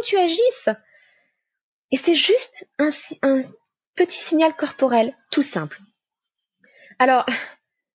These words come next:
là, le, la solution est très simple. Bien, il faut simplement donner à manger, donner à boire, encourager l'enfant à s'endormir.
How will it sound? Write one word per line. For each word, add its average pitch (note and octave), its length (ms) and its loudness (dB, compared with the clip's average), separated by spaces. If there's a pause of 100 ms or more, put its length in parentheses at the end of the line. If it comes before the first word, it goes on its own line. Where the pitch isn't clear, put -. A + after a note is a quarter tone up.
(340)
là, C#4+ 360 4
le, A#3 280 -4
la B3 100 2
solution C4 440 0
est A3 140 2
très B3 180 0
simple. F4+ 640 -2
Bien, - 240 0
il G3+ 220 0
faut F#3+ 500 2
simplement B3 440 2
donner A3+ 200 0
à G3+ 60 2
manger, A3 400 2
donner A3 220 -2
à G3+ 100 4
boire, B3 440 2
encourager G#3+ 420 -2
l'enfant G#3+ 280 -2
à G#3+ 60 -2
s'endormir. A3+ 640 0